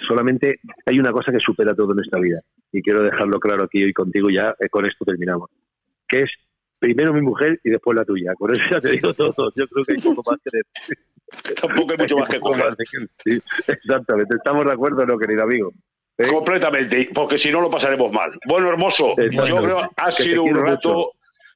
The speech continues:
Speaker 2: ha sido un rato magnífico y,
Speaker 1: Sí.
Speaker 2: y que, que bien merecido los tenéis y que, ¿qué se os puede decir cuarenta años después? Si hay dos palabras, ¿verdad?, eh, en nuestro idioma que lo definen todo.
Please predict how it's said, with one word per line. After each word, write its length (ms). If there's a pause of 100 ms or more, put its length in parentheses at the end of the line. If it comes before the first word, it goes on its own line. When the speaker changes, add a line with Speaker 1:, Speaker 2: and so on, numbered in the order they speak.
Speaker 2:
ha 120
sido 220
un 60
rato 260
magnífico 760 (320)
y, 120
Speaker 1:
Sí. 120
Speaker 2:
y 80
que, 200
que 140
bien 220
merecido 420
los 160
tenéis 400
y 120
que, 160 (160)
¿qué 120
se 160
os 100
puede 240
decir 360
cuarenta 440
años 240
después? 480 (360)
Si 100
hay 120
dos 200
palabras, 540 (240)
¿verdad?, 500
eh, 200
en 120
nuestro 300
idioma 300
que 60
lo 100
definen 400
todo. 300